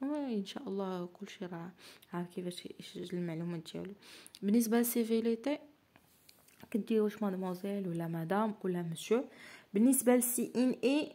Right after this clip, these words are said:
كدير ر-، آه، نيميرو دو، دو لا كارت ناسيونال ديالك هنايا، ياك؟ هنايا لو نون كدير سميت، آه، كنيتك، هنايا لو نون، الكنيه ديالك، يعني ال-، الاسم العائلي. هنايا لو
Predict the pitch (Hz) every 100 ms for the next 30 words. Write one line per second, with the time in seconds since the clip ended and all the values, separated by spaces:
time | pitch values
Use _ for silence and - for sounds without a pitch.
0 | - - 196 220 226 208 196 190 202 -
1 | - 190 190 190 185 185 - - - -
2 | - - _ - 202 226 226 202 214 185
3 | 190 180 196 202 190 - 202 196 - 185
4 | 185 185 185 185 175 175 170 175 220 -
5 | _ - 208 233 - _ _ - _ -
6 | 202 247 247 233 220 214 214 208 214 185
7 | - 196 196 - 185 180 180 - 185 180
8 | 175 175 233 240 240 233 190 185 180 180
9 | 175 190 254 - - - - - _ -
10 | 208 202 175 190 202 - - 208 214 196
11 | 175 175 190 233 247 - _ _ - _
12 | _ _ _ _ _ - - - 208 170
13 | 160 - 180 175 208 - 196 202 220 220
14 | 202